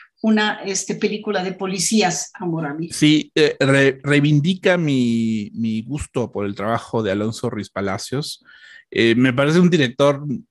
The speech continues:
Speaker 2: eh, muy único, pues, como en el panorama del cine mexicano contemporáneo. Eh, y me gustó muchísimo una película de policías. Me, me dio gusto que a-, le hayan dado premios, por ejemplo, actuaciones, ¿no? A mejor actor, mejor actriz, porque re-, efectivamente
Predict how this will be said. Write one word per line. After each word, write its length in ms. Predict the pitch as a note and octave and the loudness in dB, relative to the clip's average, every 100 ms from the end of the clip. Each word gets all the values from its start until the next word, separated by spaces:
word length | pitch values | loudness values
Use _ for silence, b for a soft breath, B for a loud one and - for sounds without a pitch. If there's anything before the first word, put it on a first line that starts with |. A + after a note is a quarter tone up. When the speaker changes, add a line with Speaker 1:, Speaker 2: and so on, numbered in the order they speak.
| - | -12
Speaker 2:
eh, 500 | - A2 - F#2+ - - | -10 -8 -6 -6 -6 -10
muy 680 | G#2 - E2+ G#2+ C3+ D3+ | -12 -10 -8 -4 0 4
único, 640 | D3 D3+ F3 D3 A#2+ A2 - | 6 6 4 2 0 0 -2
pues, 240 | B2 - | -4 -2
como 180 | - C3 | -4 0
en 60 | D3+ | 0
el 140 | C3+ | 0
panorama 560 | A2+ A#2+ A#2+ B2+ D#3 C3+ | -2 -2 0 0 0 -2
del 100 | C3 | -4
cine 220 | C3 B2+ | -4 -4
mexicano 720 | A#2 G#2 A2+ A#2 A#2 G#2 G#2 | -4 -8 -6 -4 -4 -6 -6
contemporáneo. 800 | A#2+ A#2 A#2 A#2+ C3 C3+ C3+ F#3+ B B B B B B - | -8 -6 -2 2 2 4 2 0 B B B B B B -2
Eh, 360 | A#2+ B2+ B2+ - | 2 4 2 2
y 100 | C3 | 0
me 80 | |
gustó 200 | B2 - | 0 -2
muchísimo 480 | D#3 E3 F#3+ - D4 | -4 -4 -8 -4 -2
una 180 | G#3 D#3 | 0 0
película 220 | C#3+ D#3+ | -2 -4
de 80 | D#3 | -6
policías. 420 | A#2 A#2+ D#3 D3 | -6 -6 -6 -4
Me, 140 | D3 C#3 | -4 -6
me 180 | C3+ | -6
dio 180 | C3 D#3 | -4 -2
gusto 300 | F3+ F3+ F#3 | -2 -4 -8
que 200 | E3+ C#3+ | -4 -4
a-, 180 | C3 - | -4 -8
le 200 | A#2+ A#2+ | -10 -4
hayan 240 | B2+ C#3 D3+ | -2 0 0
dado 280 | D3 D3+ C#3+ | 0 -2 -2
premios, 280 | C3 C#3+ | -6 -6
por 120 | - A2 | -8 -6
ejemplo, 280 | A#2 B2 | -4 -4
actuaciones, 760 | B2 - - B2+ A#2+ A#2 A#2 - | -6 -8 -4 -2 0 -2 -6 -10
¿no? 240 | G#2+ A3+ | -8 -2
A 80 | G2+ | 0
mejor 300 | A#2 A2+ B2+ | -2 0 -2
actor, 320 | A#2+ - B2 | -2 -2 -2
mejor 280 | A#2 - A#2 | -2 -2 -4
actriz, 400 | A2 - B2+ B2+ | -4 -6 -6 -6
porque 260 | - - A2+ | -14 -14 -6
re-, 240 | A2+ - | -4 -4
efectivamente 1040 | B2+ G#2+ G#2 C#3 C#3+ C3+ B2+ C#3 C#3+ C3+ | -6 -6 -8 -2 0 2 2 0 -2 -4